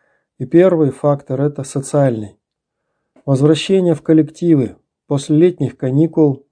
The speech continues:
дети идут в школы, в детские сады, взрослые выходят на работу, студенты возвращаются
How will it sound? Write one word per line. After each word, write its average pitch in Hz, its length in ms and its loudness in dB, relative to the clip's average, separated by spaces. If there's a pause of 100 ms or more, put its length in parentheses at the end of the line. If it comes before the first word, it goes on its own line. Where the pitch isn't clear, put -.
дети 139 480 0
идут 113 320 -8
в - 80 -20
школы, 151 640 0
в 135 60 -14
детские 131 420 -8
сады, 135 640 -4 (540)
взрослые 139 520 0
выходят 127 540 -6 (100)
на 113 120 -10
работу, 147 720 0 (1400)
студенты 151 640 0
возвращаются 135 1080 -4